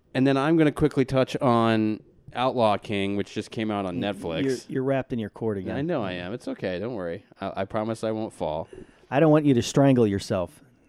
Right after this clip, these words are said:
Speaker 2: Podcaster tragically dies.
Speaker 1: <laughs> Yeah, choked to death.
Speaker 2: Choked to death by his own cord.
Speaker 1: So, Outlaw King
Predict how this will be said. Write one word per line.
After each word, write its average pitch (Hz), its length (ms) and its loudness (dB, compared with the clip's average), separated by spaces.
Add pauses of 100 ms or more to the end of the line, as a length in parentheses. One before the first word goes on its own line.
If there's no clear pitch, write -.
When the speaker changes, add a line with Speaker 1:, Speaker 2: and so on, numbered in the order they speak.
(440)
Speaker 2:
Podcaster 135 920 2
tragically 131 640 4
dies. 101 680 2 (160)
Speaker 1:
<laughs> - 80 -10
Yeah, 104 100 -8 (100)
choked 113 320 4
to 117 60 0
death. 120 200 6
Speaker 2:
Choked 165 220 8
to 165 80 10
death 147 240 6
by 135 160 6
his 123 120 4
own 123 200 6
cord. 117 400 4 (320)
Speaker 1:
So, 127 600 6 (1000)
Outlaw 165 460 6
King 110 600 2